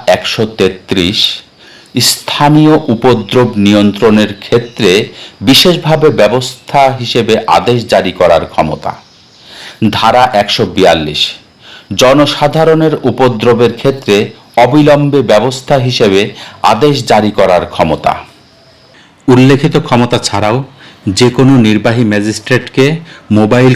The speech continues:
কোর্ট আইন দুই হাজার নয় এর অধীনে মোবাইল কোর্ট পরিচালনা করার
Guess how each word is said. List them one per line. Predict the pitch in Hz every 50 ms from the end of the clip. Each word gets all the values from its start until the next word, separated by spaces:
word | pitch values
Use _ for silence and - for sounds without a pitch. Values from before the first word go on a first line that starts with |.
| 127 -
কোর্ট | - 110 110 113 110 - 104 - 113 107 101
আইন | 101 104 104 113 127 131 131 - - - - - -
দুই | 101 113 101
হাজার | 95 110 104 113 113 104 101
নয় | 104 101 101 104 104 104 104
এর | 104 110 107 -
অধীনে | 107 104 101 101 113 117 123 131 135 127 110 101
মোবাইল | 101 98 107 107 113 110
কোর্ট | 104 - 117 113 - - -
পরিচালনা | 104 98 98 92 - 104 95 98 98 98 92
করার | - - 92 92 92 85